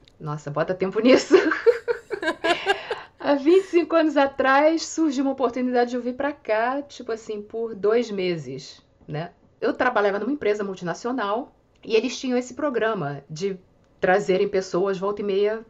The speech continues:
pra cá, pros Estados Unidos, pra, pra ficarem um tempo entendendo como é que é a corporação, como é que é isso tudo. E tinha uma, uma pessoa da Colômbia que tava na tesouraria daqui.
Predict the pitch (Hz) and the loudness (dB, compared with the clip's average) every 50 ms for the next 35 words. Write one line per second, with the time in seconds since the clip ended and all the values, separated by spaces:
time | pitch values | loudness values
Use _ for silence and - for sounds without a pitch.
0 | _ _ _ 196 185 190 - 175 165 - 180 - - 175 180 180 202 196 190 202 | _ _ _ -4 -4 -2 -2 -4 -4 -4 -8 -6 -4 -4 -4 -4 -4 -6 -6 -6
1 | 214 214 - - 240 226 226 226 220 214 208 190 175 165 151 160 185 - - 480 | -8 -10 -10 -6 -6 -4 -4 -2 -4 -4 -4 -4 -4 -4 -4 -6 -6 -4 -2 0
2 | 494 494 - - 403 403 320 294 294 262 240 - 240 226 233 233 214 - 190 170 | 0 0 0 0 2 2 2 2 2 0 -2 0 0 2 2 0 -2 -2 -4 -4
3 | 165 175 190 185 190 180 196 175 175 190 196 185 170 - - 175 175 180 - 180 | -2 -4 0 0 0 0 0 0 -2 -2 -2 -4 -6 -6 -6 -4 -4 -4 -2 0
4 | 165 165 156 156 156 - 165 - - 170 208 208 208 - - 185 202 190 180 160 | 0 0 0 -2 -4 -6 -8 -6 -2 0 0 0 0 -2 -4 -4 -4 -4 -6 -8
5 | 165 165 170 170 - 165 151 147 143 139 139 143 143 151 - - 208 - - 160 | -8 -8 -8 -6 -4 -4 -4 -4 -6 -6 -8 -8 -10 -10 -12 -14 -16 -8 -6 -4
6 | 147 131 - 117 147 - _ _ - - - - - - - - - - - - | -4 -4 -4 -6 -12 -14 _ _ -20 -20 -20 -20 -20 -20 -20 -20 -20 -20 -20 -20
7 | _ _ - 311 359 - - - 320 330 349 349 359 330 320 320 311 302 294 277 | _ _ 4 6 6 6 4 0 0 2 4 4 4 4 2 2 2 2 2 2
8 | 277 269 262 - - 240 240 233 240 233 226 220 220 220 214 208 208 202 196 185 | 2 0 -2 -2 -4 -4 -2 -2 -2 -2 0 -2 -2 -4 -4 -6 -8 -8 -10 -10
9 | - - _ _ _ _ _ _ _ - - _ - - 214 214 214 - 190 165 | -12 -16 _ _ _ _ _ _ _ -20 -20 _ -2 -2 0 0 0 0 0 2
10 | 160 165 180 196 - 269 247 220 190 190 214 240 247 240 180 156 151 127 117 139 | 2 2 0 -2 -2 -2 0 0 0 0 0 0 0 -2 -2 -2 -2 -2 -4 -4
11 | - 160 - 175 180 196 196 202 208 214 196 208 208 214 208 208 214 208 214 240 | -8 -6 -6 -4 -4 -4 -4 -6 -6 -6 -2 0 0 0 2 2 2 2 0 0
12 | - - - 220 214 202 151 | -2 -6 -10 -8 -6 -6 -6